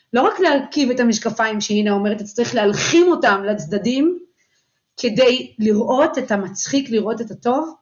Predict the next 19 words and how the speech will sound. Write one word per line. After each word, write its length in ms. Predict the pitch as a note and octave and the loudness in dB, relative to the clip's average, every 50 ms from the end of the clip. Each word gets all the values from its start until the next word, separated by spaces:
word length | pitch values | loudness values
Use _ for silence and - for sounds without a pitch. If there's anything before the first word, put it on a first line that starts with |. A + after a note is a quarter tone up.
| _ _ _ _ | _ _ _ _
ו-, 300 | F3+ E3+ D#3+ D#3 F3 G3 G3 G3 F#3+ G3 G3 E3 - _ _ _ _ _ _ G#3+ F3+ E3 | _ -20 -18 -10 -8 -6 -6 -4 -4 -4 -6 -6 -8 _ _ _ _ _ _ -20 -18 -10
ואחד 520 | F3 G3 F#3+ G3 G3 - - C#3 A#3+ C#4 E4+ | -8 -6 -6 -6 -6 -6 -6 -2 -2 -2 -2
הדברים 280 | B3 A#3 B3+ C4+ C#4+ | -2 -2 -2 -2 -2
שגורמים 320 | C#4+ A#3 F#3+ F#3 A3 C#4 C#4 | -4 -2 -2 0 2 2 2
להרגיש, 480 | A3+ G3+ G3+ A3+ C4+ - - - _ - | 2 2 0 -4 -4 -6 -8 -10 _ -2
לי 220 | A3+ C4+ E4+ F#4 | 0 2 2 2
גורמים 340 | C#4 C#4 B3+ A3+ A3+ A#3 A3+ | 2 2 0 0 0 -2 -2
להרגיש 260 | G#3+ G#3 G#3+ G#3+ G#3 | -2 -2 -2 -2 -4
טוב 120 | - A#3+ A3+ | -4 -4 -4
עם 80 | A#3 | -4
הקבוצה, 360 | A3+ F#3+ G3 G#3 G#3 A3 C4 A3 | -4 0 0 0 0 0 -4 -8
זה 100 | F3+ E3 | -8 -8
זה, 140 | C#3+ E3+ E3+ - _ _ _ _ _ _ _ | -8 -8 -8 -10 _ _ _ _ _ _ _
שגם 360 | - - G#3 G3+ A#3 C4 C#4 | -10 -8 -6 0 0 2 4
הורים 320 | C#4 C4 A#3+ A#3 C#4 C#4 A#3+ | 4 2 2 2 0 0 0
שחיים 800 | - - - G3+ G3+ - - _ _ - C#3 - G3 G#3 A#3+ B3 | -2 -4 -2 -4 -4 -4 -8 _ _ -10 -4 -2 0 0 0 0
עם 100 | B3 A3 | -2 -2
ילדים 320 | G3 F#3+ F#3 G3+ A3+ A3+ | -4 -2 -2 -2 -2 -2
כאלה, 340 | G#3 G#3 F#3+ G3+ G#3+ B3 D4 | -2 -2 -2 -2 0 -2 -4